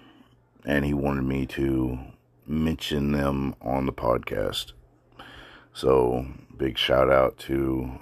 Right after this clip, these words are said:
Breathless Beauties, big shout out to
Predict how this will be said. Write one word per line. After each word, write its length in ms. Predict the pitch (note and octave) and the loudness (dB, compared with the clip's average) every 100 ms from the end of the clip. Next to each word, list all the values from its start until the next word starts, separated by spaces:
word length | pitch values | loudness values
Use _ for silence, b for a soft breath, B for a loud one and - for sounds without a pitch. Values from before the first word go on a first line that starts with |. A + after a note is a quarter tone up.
| - | -16
Breathless 480 | G1+ C#2 C2+ C2 - | -4 -4 -2 -6 -4
Beauties, 760 | D2 E2 E2 D#2+ D#2 - - _ b b b b b b b _ _ | 2 4 4 2 -2 -6 -14 _ b b b b b b b _ _
big 200 | - C2+ | -2 -2
shout 260 | - B1 C2 | 0 2 4
out 260 | C2+ B1+ - - | 4 2 -4 -6
to 640 | C#2 C2+ C#2 B1+ C2+ - | -2 2 2 0 -4 -8